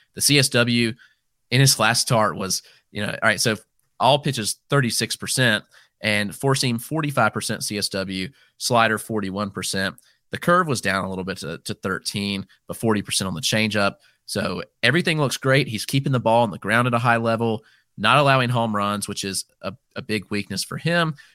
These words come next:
and he's striking guys out. Everything tangible is there. So, yes, I, <laughs> I'm so bummed I didn't get him in the Highlander dynasty, honestly.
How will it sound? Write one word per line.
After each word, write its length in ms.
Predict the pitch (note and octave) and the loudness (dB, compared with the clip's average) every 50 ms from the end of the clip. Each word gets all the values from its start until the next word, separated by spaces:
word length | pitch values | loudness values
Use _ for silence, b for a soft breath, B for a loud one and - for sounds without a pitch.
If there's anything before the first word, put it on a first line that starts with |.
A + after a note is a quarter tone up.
| B B - | B B -2
and 280 | G#2 G#2+ G#2+ G#2+ F#2 | 0 2 2 2 0
he's 260 | - - A2 A2 G#2 | -4 -10 -8 -6 -4
striking 360 | - - C3 A#2+ A2+ - A2 G#2 | -2 0 2 0 0 0 -2 0
guys 260 | G#2+ G#2 G#2 G2 G#2 | 2 0 0 0 0
out. 300 | G2 F#2+ F#2 F2+ - _ _ _ _ _ _ _ - | -2 -2 -2 -2 -4 _ _ _ _ _ _ _ -4
Everything 420 | A#2+ B2 C3+ B2+ C3+ B2+ A#2+ A2+ | -2 0 0 0 0 -2 -4 -4
tangible 580 | - - - A2+ A#2 A#2+ A2+ A#2+ - A2 G#2 F#2 | -6 -6 -4 -4 -2 -2 -4 -4 -4 -4 -4 -4
is 140 | - - - | -6 -8 -8
there. 500 | - A2 - G#2 A#2 C3 C3+ C#3+ C#3 b b b b b | -10 -6 -4 -2 0 0 0 0 -4 b b b b b
So, 480 | - - - A2+ G#2+ G2+ G2 G2 F2 - - | -8 -4 0 0 0 0 -2 -4 -8 -8 -6
yes, 300 | A2 G#2 G2 - - - | -4 -2 -2 -2 -4 -4
I, 320 | - G#2 A2 A#2+ B2+ C3 - - - - | 0 2 4 4 4 2 0 -6 -14 -20
<laughs> 180 | - - A#2 | -16 -8 -6
I'm 120 | B2 A#2 - | -6 -4 -2
so 180 | - - C#3 | 0 0 -2
bummed 380 | A#2 - - G2 G2 G2+ F#2 F#2 | -2 -2 -4 -4 -4 -2 -4 -4
I 40 | F2+ | -6
didn't 160 | F#2+ F2+ D#2 | -6 -6 -8
get 100 | G#2 F#2 | -10 -10
him 80 | F#2+ | -10
in 40 | F2 | -10
the 60 | E2 | -8
Highlander 480 | F2+ - F2 D#2+ E2+ F2 F#2 E2 E2+ - | -6 -4 -6 -6 -6 -8 -10 -10 -10 -10
dynasty, 440 | - - F#2+ F2+ F2+ - - F2+ F#2 | -10 -10 -10 -8 -8 -8 -6 -8 -8
honestly. 500 | F#2 E2+ E2 - - - F2 - - | -8 -6 -4 -2 -2 -2 -2 -6 -8